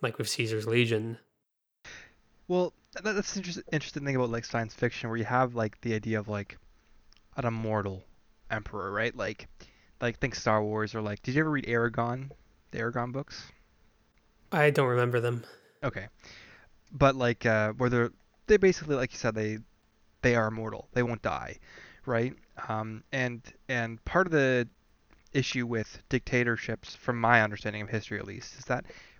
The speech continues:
Speaker 2: when they die, their replacements are generally not, <laughs> you don't know what you're gonna get necessarily, right?
Speaker 1: Yeah.
Speaker 2: And so that's why democracy, in some theories, is the, the, the better form, because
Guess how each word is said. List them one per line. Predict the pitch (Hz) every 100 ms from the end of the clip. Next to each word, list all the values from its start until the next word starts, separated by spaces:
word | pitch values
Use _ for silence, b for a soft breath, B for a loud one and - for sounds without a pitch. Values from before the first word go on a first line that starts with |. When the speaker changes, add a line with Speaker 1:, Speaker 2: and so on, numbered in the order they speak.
| -
Speaker 2:
when | 143
they | 170 147
die, | 143 180 156 139 135 139 - -
their | 127
replacements | 123 - 165 - 131 127 -
are | - 120
generally | 123 135 135 123 117
not, | 113 117 123 _ 113 B B
<laughs> | B B _ _
you | -
don't | 147 151
know |
what | 147 135
you're |
gonna | 120 110
get | 113 110 -
necessarily, | 123 120 - 113 110 107 - 58
right? | 127 151 - B B 165
Speaker 1:
Yeah. | 139 104
Speaker 2:
And | 131 123
so | - 113
that's | 123 -
why | 139 117
democracy, | 110 113 117 117 - 110 107 110 _ _ _ _ _ _ _ _ _ -
in | 117 107
some | 156 143
theories, | - 107 120 139
is | 117 110 -
the, | 120
the, | 135 127 113 _ -
the |
better | 113 113 117
form, | - 117 107
because | 104 - 104 104 -